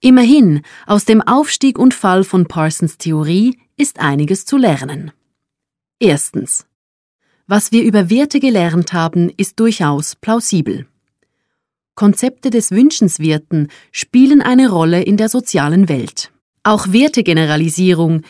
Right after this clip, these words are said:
wie in Bellas Zivilreligion exemplifiziert, ist ein ertragreiches Konzept,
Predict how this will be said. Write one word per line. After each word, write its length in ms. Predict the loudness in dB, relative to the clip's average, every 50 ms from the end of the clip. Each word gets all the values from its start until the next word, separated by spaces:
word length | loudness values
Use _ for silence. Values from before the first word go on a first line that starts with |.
| _ _ _
wie 240 | 0 0 2 4 4
in 200 | 4 4 4 4
Bellas 420 | 2 2 2 2 2 0 -2 -4
Zivilreligion 960 | -2 -2 0 2 2 2 2 2 2 2 2 0 0 0 -2 0 0 0 0
exemplifiziert, 1200 | -2 -4 -6 -6 -4 -2 -2 -2 -2 -4 -6 -6 -6 -6 -4 -2 0 2 2 2 2 0 -4 -10 -20 _ -20 _ _ _ _ -2
ist 240 | 0 0 0 0
ein 120 | 0 0 0
ertragreiches 880 | 0 -2 -4 -4 -2 0 0 0 0 0 -2 -2 -2 -2 -2 -4 -4
Konzept, 580 | -2 -2 -2 -2 -2 -2 -4 -4 -6 -8 -16